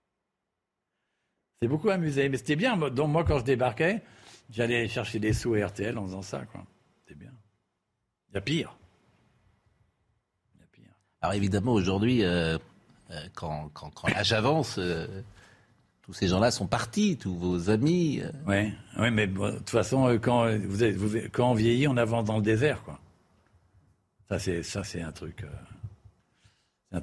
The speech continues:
Speaker 1: c'est pas, c'est, c'est peut-être pour ça qu'en fait, quand on meurt, on s'en fout un peu, parce qu'en fait, des, des liens qu'on a eus, des gens qu'on a bien aimés,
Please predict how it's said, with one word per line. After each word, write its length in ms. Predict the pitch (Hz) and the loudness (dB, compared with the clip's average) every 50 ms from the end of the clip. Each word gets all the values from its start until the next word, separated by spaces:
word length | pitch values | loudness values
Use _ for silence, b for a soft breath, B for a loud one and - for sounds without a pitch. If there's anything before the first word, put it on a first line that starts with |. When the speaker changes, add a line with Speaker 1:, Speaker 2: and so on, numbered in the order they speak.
| - - | -8 -8
Speaker 1:
c'est 160 | 90 - 98 | -6 -4 -2
pas, 180 | 101 117 101 98 | -2 -2 -2 -2
c'est, 320 | - - 113 113 110 107 | -4 -2 -2 -2 -2 -2
c'est 180 | 110 - - 127 | -4 -4 -4 -4
peut-être 300 | 127 - 233 247 202 - | -2 -2 -4 -4 -4 -6
pour 200 | - - 160 135 | -10 -8 -8 -4
ça 200 | - - 160 160 | -2 0 0 0
qu'en 200 | - - 135 120 104 | 0 -2 -2 -2 0
fait, 260 | - 139 139 135 - B B B B B B B B B B _ | 0 -2 -2 -2 -6 B B B B B B B B B B _
quand 160 | - 120 120 | 2 2 4
on 40 | 127 | 4
meurt, 220 | 131 143 147 135 | 4 4 4 4
on 60 | 123 | 2
s'en 180 | 107 - 123 110 | 2 2 0 0
fout 200 | - - - 120 | 0 0 0 0
un 100 | 113 110 | 0 2
peu, 220 | - 127 127 131 117 | 2 4 4 4 4
parce 160 | 110 101 104 | 2 -2 0
qu'en 160 | - 123 110 | 0 0 0
fait, 220 | 110 - 123 113 113 - - - | 0 0 -2 -2 -2 -6 -12 -12
des, 280 | 107 104 107 101 - 104 | -10 -8 -6 -6 -6 -4
des 160 | 101 110 127 | -2 0 0
liens 220 | 120 131 165 175 160 | 2 2 2 0 0
qu'on 160 | - 139 131 | 0 0 2
a 40 | 135 | 2
eus, 120 | 139 147 139 | 2 2 4
des 120 | 131 127 | 4 2
gens 180 | 113 139 151 151 | 4 2 0 0
qu'on 140 | 139 139 131 | 0 0 0
a 80 | 123 | 2
bien 160 | 120 120 123 123 | 2 2 2 2
aimés, 200 | 127 139 147 | 2 0 0